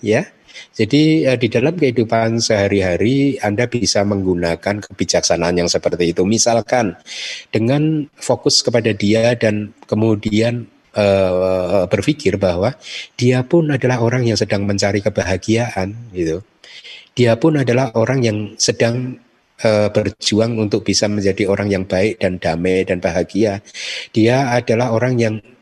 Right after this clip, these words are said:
tidak ingin mendapat tekanan, penindasan, kemarahan dari siapapun juga. Ya,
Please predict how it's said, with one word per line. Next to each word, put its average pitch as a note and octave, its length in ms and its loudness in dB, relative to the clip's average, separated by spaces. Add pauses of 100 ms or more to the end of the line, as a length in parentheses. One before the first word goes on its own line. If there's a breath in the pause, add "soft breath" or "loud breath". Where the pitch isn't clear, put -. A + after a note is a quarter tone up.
(140)
tidak C#3+ 360 0
ingin C3+ 560 -2 (200)
mendapat G#2 440 0
tekanan, A2+ 960 -2
penindasan, G#2 720 0 (440)
kemarahan G#2 920 -2
dari G2+ 160 0
siapapun A#2 480 0
juga. B2+ 400 -2 (600 loud breath)
Ya, G2 160 4